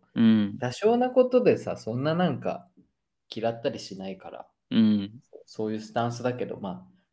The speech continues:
Speaker 2: そうじゃない人もいるんだよね。
Speaker 1: うん。<laughs> いろいろですよ、ほんといろいろいます。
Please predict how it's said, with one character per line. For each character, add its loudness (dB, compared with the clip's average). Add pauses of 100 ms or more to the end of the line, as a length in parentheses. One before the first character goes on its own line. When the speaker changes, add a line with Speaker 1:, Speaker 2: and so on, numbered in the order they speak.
Speaker 2:
そ -4
う -2
じ -4
ゃ -4
な -2
い -4
人 -6
も -8
い -6
る -4
ん -6
だ -8
よ -12
ね。 -10 (440)
Speaker 1:
う 0
ん。 0 (300)
<laughs> 0 (2000)
い 8
ろ 10
い 6
ろ 6
で 6
す 2
よ、 6
ほ -2
ん 0
と 2
い 2
ろ 6
い 6
ろ 6
い 6
ま 0
す。 -6